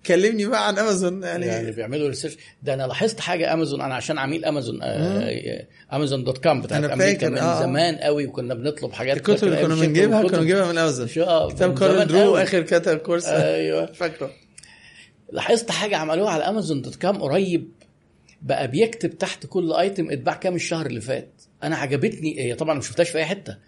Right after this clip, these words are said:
Speaker 2: يقول ال-، الايتم انت داخل ايه عشان تتفرج عليه،
Speaker 1: مم.
Speaker 2: يطلع لك في الريسيرش، في السيرش، فيقول لك ده اتباع منه ألفين الشهر اللي فات. ألفين؟ ده يبقى انا اتاخرت قوي.
Speaker 1: ايوه، تلحق.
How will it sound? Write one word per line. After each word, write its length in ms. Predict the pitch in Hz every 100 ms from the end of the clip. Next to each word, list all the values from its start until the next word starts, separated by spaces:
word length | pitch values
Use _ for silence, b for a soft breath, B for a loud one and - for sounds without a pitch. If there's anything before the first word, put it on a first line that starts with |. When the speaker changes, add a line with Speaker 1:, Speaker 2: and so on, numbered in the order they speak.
| b b -
Speaker 2:
يقول 240 | 120 165
ال-، 120 | 170 156
الايتم 400 | 143 175 170 160
انت 160 | 160
داخل 360 | 147 151 151 131
ايه 120 | 131
عشان 220 | 120 127
تتفرج 420 | - - 143 131
عليه، 260 | 110 120 160
Speaker 1:
مم. 140 | 180
Speaker 2:
يطلع 200 | 190 131
لك 140 | 139 127
في 80 | 120
الريسيرش، 440 | 120 113 151 - b b b _
في 60 |
السيرش، 300 | 107 - 165
فيقول 260 | - 120 147
لك 80 | 123
ده 200 | 135 -
اتباع 220 | 123 127
منه 300 | 147 151 131
ألفين 300 | 123 101 151
الشهر 300 | 139 - 135
اللي 160 | 127 120
فات. 280 | 123 - 170
ألفين؟ 540 | 170 170 190 175 -
ده 120 | 127 131
يبقى 260 | 139 143
انا 120 | 185
اتاخرت 480 | 170 - - 180 185
قوي. 360 | 165 196 135 101
Speaker 1:
ايوه، 280 | 131 113 113
تلحق. 360 | 110 151 -